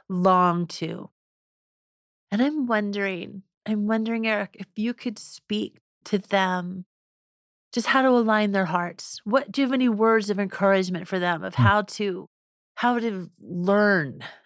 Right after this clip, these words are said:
Speaker 1: and gaze on Jesus in this way that would reveal him to them?
Speaker 2: What a beautiful question. I, I wanna grab a word that you said, tasted. That's the key.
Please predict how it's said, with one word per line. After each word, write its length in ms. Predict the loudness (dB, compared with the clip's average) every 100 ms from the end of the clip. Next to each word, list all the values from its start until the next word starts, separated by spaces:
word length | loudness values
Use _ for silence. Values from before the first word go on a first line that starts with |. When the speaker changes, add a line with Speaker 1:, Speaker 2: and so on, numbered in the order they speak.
| _ -8
Speaker 1:
and 160 | -6
gaze 420 | 0 2 4 2 0
on 160 | -2
Jesus 460 | -2 -2 -2 -6 -6
in 100 | -6
this 240 | -6 -4
way 220 | -2 -2
that 160 | -2 -6
would 240 | -6 -2
reveal 560 | 0 0 0 2 2 2
him 320 | -2 -14 -18 _ _ _ _ _ -6
to 120 | -6
them? 360 | -4 -6 -6 -10 _ _ -18 -18 -6
Speaker 2:
What 180 | 0 2
a 20 | 4
beautiful 520 | 4 4 4 2 0 0
question. 640 | 0 2 2 0 2 2
I, 240 | 4 0 0 2
I 60 |
wanna 180 | 2 4
grab 240 | 2 2
a 40 | 2
word 280 | 4 4 2
that 160 | 2
you 80 | 2
said, 380 | 2 2 2 0 _ _ _ -10
tasted. 680 | 0 4 4 2 -2 -2 -4 _ _ _ _ _ _ _
That's 760 | 0 4 2 2 -2 -6 -6 -4 -2
the 60 |
key. 460 | -2 2 4 4 0